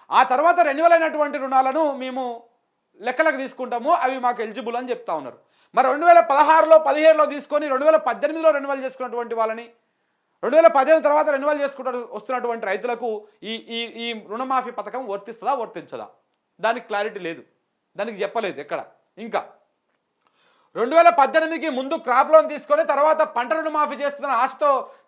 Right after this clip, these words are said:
చెల్లించే డబ్బు లేక కొందరు రుణం చెల్లించలేదు. వారికి ఈ రుణమాఫీ వస్తుందా,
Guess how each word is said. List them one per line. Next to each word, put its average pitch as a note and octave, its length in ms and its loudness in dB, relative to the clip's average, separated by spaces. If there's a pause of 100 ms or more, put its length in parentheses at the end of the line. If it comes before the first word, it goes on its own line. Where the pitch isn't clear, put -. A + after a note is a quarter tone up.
(140)
చెల్లించే D#4+ 380 -2
డబ్బు A#3+ 680 0
లేక C#4 340 0
కొందరు D#4 340 0
రుణం C#4 360 -6
చెల్లించలేదు. A#3 600 -6
వారికి B3+ 580 -2 (180)
ఈ A#3+ 100 -8
రుణమాఫీ C4 600 -2 (220)
వస్తుందా, C4+ 600 -4